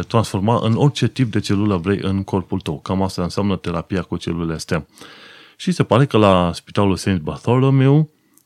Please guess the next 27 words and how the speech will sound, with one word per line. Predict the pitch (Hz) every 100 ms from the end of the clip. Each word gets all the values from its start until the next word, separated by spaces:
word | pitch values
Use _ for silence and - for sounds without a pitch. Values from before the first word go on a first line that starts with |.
| -
la | - 87 90 90 85 85 82 82 80 82 85
Bart's | 101 90 - - -
Heart | 139 - -
Center, | 87 82 123 139 _ _ _ _ _ _ _ _ _ _ _ _ _ _ _ _ _ _ _ _
firma | 135 110 101
asta | 95
de | 90
caritate | 87 87 85 117 127 147 151 - _ _ _ _ _ _ _
plătește | - 101 117 123 98
și | 95 101
câte | 95 78
zece | 76 90 - 90
mii | 95 101
de | 95 92 87 90 90 82 85 85
lire | 90 104 110
pentru | - 92 98
câte | 95 104
un |
pacient. | 82 80 - 80 76 -
Și | -
ce | 131 135
se | 117
întâmplă | 98 85 90
acolo? | - 87 82
Ți | - 101
se | -
iau | 113 110 110